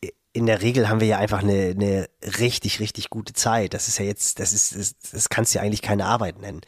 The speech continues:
So, das ist ja einfach, das ist ja einfach Spaß haben. Du sprichst mit Leuten, äh, siehst Leute wieder, lernst Leute kennen und, und teilst halt einfach deine Leidenschaft. Und trotzdem ist es dann ja so, wenn wir dann entweder am Kanal laufen oder wie gesagt <laughs> diese Runde drehen,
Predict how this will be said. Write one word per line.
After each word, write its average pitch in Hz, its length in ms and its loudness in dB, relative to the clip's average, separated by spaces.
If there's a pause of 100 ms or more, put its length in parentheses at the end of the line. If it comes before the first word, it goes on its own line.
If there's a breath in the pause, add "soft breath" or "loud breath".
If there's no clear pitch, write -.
(400 loud breath)
So, 95 160 -4
das 92 160 -4
ist 113 80 0
ja 110 100 4
einfach, 101 240 0
das 95 140 -4
ist 92 100 0
ja - 80 0
einfach 98 180 -4
Spaß 120 380 2
haben. 104 160 0
Du 95 140 -4
sprichst - 320 -4
mit 98 100 -4
Leuten, 101 420 2 (480 loud breath)
äh, 104 520 -2
siehst 113 340 0
Leute 107 340 4
wieder, 107 520 2
lernst 107 320 2
Leute 104 240 0
kennen 113 840 2
und, 98 500 0
und 104 260 0
teilst 110 320 2
halt 104 140 -2
einfach 101 180 -2
deine 98 220 -2
Leidenschaft. 107 580 0 (560 loud breath)
Und 104 160 -6
trotzdem 135 400 4
ist 110 140 2
es 104 80 0
dann 101 140 2
ja 98 100 4
so, 107 220 0
wenn 110 140 2
wir 107 100 4
dann 104 120 2
entweder 110 320 2
am 107 100 0
Kanal 98 340 2
laufen 117 300 4
oder 101 160 2
wie 107 100 2
gesagt 104 240 0
<laughs> - 0 -
diese 127 240 2
Runde 139 240 2
drehen, 95 260 -2